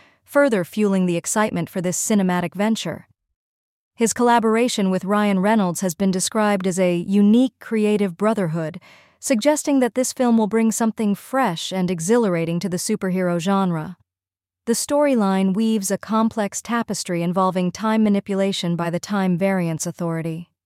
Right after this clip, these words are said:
Hugh Jackman's Wolverine finds himself ensnared in this temporal web, with Deadpool confronting the T V A's machinations. This plot twist promises to deliver action-packed sequences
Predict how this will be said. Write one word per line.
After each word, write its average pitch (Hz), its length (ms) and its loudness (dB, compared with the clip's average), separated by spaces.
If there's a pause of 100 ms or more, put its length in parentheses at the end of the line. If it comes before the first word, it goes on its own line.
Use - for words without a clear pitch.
(600)
Hugh 302 240 0
Jackman's 240 480 2
Wolverine 190 480 0
finds 202 320 0
himself 208 400 -2
ensnared 214 560 0
in 175 120 0
this 170 180 -4
temporal 175 480 -2
web, 170 340 -2 (380)
with 202 200 -2
Deadpool 190 540 0
confronting 190 540 0
the 175 80 -2
T 208 240 -4
V 196 160 0
A's 185 240 0
machinations. 185 920 -4 (920)
This 262 200 2
plot 262 360 0
twist 202 460 -4
promises 220 540 0
to 214 120 -4
deliver 196 460 0
action-packed 214 800 -2
sequences 180 720 -4